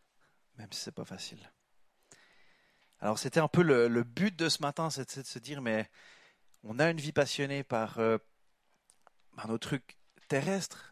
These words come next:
le jardinage, les choses, et puis ça, c'est trop bien parce que je crois qu'on a besoin de ça, ça rend nos vies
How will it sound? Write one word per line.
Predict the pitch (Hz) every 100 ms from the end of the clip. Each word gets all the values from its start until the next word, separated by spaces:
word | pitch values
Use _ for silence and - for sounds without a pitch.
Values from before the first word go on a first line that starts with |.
| -
le | 101
jardinage, | 101 104 127 143 117
les | 110
choses, | - 147 117
et | 110
puis | 110 107
ça, | - 107 98
c'est | 101 104
trop | - 131
bien | 135
parce | 107
que | 104
je | 104
crois | - 139
qu'on | 120 95
a |
besoin | 95 107
de | 120
ça, | - 101
ça | -
rend | 98 117
nos | 113
vies | 107 110